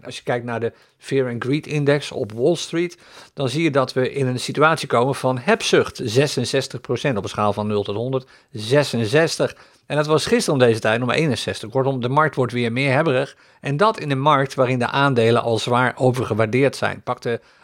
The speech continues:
Warren Buffett indicator er maar eens bij. Die is meer dan twee. Bizar. Maar goed, het betekent wel, de aandelenmarkten worden hebberig. Mensen stappen dus in aandelen, kopen en vluchten dan vaak weg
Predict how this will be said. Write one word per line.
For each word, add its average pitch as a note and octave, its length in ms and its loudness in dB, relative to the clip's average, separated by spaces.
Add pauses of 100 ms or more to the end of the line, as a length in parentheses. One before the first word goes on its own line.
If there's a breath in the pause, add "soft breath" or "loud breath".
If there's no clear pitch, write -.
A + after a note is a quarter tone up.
Warren A#2+ 280 -2
Buffett A2 340 2
indicator G#2 440 0
er G2+ 60 -4
maar G2+ 100 -4
eens G2 100 -6
bij. F#2+ 360 -4
Die A2+ 100 -8
is G2+ 100 -6
meer B2 200 0
dan G2 180 -6
twee. A2 460 -6 (260 soft breath)
Bizar. C3 480 -2 (280 soft breath)
Maar - 100 -6
goed, F3 320 2
het A#2+ 120 -8
betekent C3+ 280 0
wel, C#3 200 4
de C3 60 0
aandelenmarkten B2+ 640 2
worden A#2 200 0
hebberig. D#3+ 400 2
Mensen C3+ 280 -4
stappen B2+ 300 0
dus A#2 240 -6
in C#3 240 -4
aandelen, C#3 600 0
kopen C#3+ 380 4
en B2+ 100 -6
vluchten F3+ 320 0
dan B2 140 0
vaak A#2 240 -2
weg C#3+ 320 -2